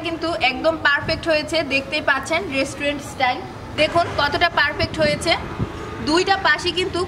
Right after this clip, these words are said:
খুবই সুন্দর হয়েছে। আমি চুলায় যেটা করেছি সেটাও খুবই সুন্দর হয়েছে। আমি আপনাদের দেখিয়েছি ঠিক কতটা পারফেক্ট হয়েছে। আর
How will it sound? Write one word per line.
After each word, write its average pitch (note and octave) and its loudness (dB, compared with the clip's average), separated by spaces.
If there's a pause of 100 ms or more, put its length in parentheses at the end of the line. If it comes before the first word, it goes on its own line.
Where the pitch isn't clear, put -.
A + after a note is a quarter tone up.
খুবই E4 2
সুন্দর E4 4
হয়েছে। D#4 2 (520)
আমি D4 2
চুলায় D#4+ 2
যেটা E4+ 4 (100)
করেছি E4+ 2 (140)
সেটাও E4 4
খুবই C4 -2
সুন্দর A3+ 4
হয়েছে। A3 2 (400)
আমি C#4 0
আপনাদের D#4+ 0 (120)
দেখিয়েছি E4 0 (280)
ঠিক D#4+ -2
কতটা D4 2 (100)
পারফেক্ট A#3 0
হয়েছে। G3+ -8 (460)
আর B3+ 2